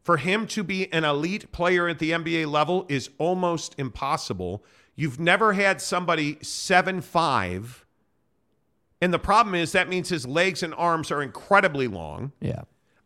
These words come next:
Speaker 1: He's gonna take advantage of matchups, sure. But what are you gonna do? Put this kid at the point? 'Cause the three, four, five in the N B A is not a place he belongs.
Speaker 2: Can you
Speaker 1: 'Cause
Speaker 2: imagine him playing Anthony Davis?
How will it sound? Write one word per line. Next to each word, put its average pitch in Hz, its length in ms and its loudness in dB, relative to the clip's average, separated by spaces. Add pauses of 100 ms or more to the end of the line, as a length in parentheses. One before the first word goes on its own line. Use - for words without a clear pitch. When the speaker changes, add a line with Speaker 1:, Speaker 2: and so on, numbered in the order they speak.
Speaker 1:
He's 208 280 -2
gonna 269 220 0
take 247 260 2
advantage 208 440 2
of 185 100 4
matchups, 190 420 2
sure. - 500 0 (560)
But 214 120 4
what 214 100 2
are - 20 2
you 240 60 0
gonna 240 180 4
do? 262 120 2
Put 190 200 0
this 202 160 0
kid 208 180 2
at 208 80 0
the - 80 -6
point? 214 540 -4 (720)
'Cause 208 240 2
the 196 120 0
three, 262 280 0
four, 254 240 8
five 226 320 8
in 202 80 6
the 185 160 2
N 202 80 0
B 190 180 4
A 185 140 6
is 131 160 0
not 160 200 4
a 151 40 2
place 151 320 0
he 160 80 -4
belongs. 107 560 -6 (380)
Speaker 2:
Can 185 120 2
you 247 60 6
Speaker 1:
'Cause 294 80 8
Speaker 2:
imagine 185 360 2
him 185 120 4
playing 160 240 2
Anthony 131 340 2
Davis? 104 480 0